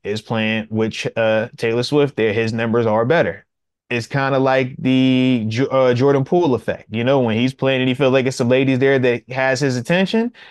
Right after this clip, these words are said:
he just plays a lot better. Okay? So that's why for me, it's like, I don't think that either one of these teams are gonna have a extra advantage in terms of preparation because San Fran's pissed off trying to prove they can do it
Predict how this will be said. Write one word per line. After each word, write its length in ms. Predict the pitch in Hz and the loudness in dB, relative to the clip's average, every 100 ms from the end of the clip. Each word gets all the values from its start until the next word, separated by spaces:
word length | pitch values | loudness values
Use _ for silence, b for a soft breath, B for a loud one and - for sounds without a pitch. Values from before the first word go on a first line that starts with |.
| B B | B B
he 160 | - 127 | -2 0
just 220 | 127 131 | 0 -2
plays 240 | - 123 120 | 0 0 2
a 40 | |
lot 200 | 107 101 | 0 0
better. 300 | 101 87 - _ _ 107 | -2 -6 -10 _ _ -8
Okay? 400 | 110 143 175 208 b _ _ _ _ _ _ _ _ - | -2 0 0 -4 b _ _ _ _ _ _ _ _ -6
So 440 | 170 175 160 - | 2 4 2 0
that's 240 | 160 180 190 | -2 -2 0
why 120 | 151 | -2
for 100 | 135 | 0
me, 160 | 160 | 0
it's 100 | 151 | 2
like, 140 | 147 117 | 0 0
I 100 | 139 | 0
don't 260 | 160 127 | 0 -2
think 300 | - 147 156 | -4 -2 0
that 140 | 143 123 | 0 0
either 260 | 123 143 127 | 2 2 2
one 220 | 113 151 | 2 0
of 120 | 139 | 2
these 260 | 127 127 120 | 2 2 0
teams 480 | - 139 139 127 123 | -4 -2 0 -2 -2
are 80 | |
gonna 200 | 113 120 | 0 -2
have 520 | 113 123 123 120 110 _ - | -4 -4 -2 -2 -2 _ -10
a 120 | 110 - _ | -10 -10 _
extra 460 | 139 135 - 123 113 | -4 -4 -2 -2 -2
advantage 680 | 123 113 98 123 147 175 160 - _ - | -2 -4 -2 -2 0 0 0 -4 _ -6
in 100 | 123 | -2
terms 220 | 156 131 | 0 0
of 80 | 127 | 2
preparation 580 | 143 - 135 165 160 | 0 2 2 2 2
because 340 | 131 131 147 139 | 0 2 2 2
San 260 | - 160 151 | 0 0 0
Fran's 340 | 170 190 175 | -2 0 0
pissed 320 | - 151 143 | 0 0 2
off 180 | 147 139 | 2 0
trying 220 | - 143 | 0 -2
to 80 | 127 | -2
prove 260 | 120 147 127 | 0 2 2
they 140 | 135 | 0
can 460 | - - 160 156 104 | -2 -4 0 0 2
do 180 | 110 | 2
it 140 | 131 | 2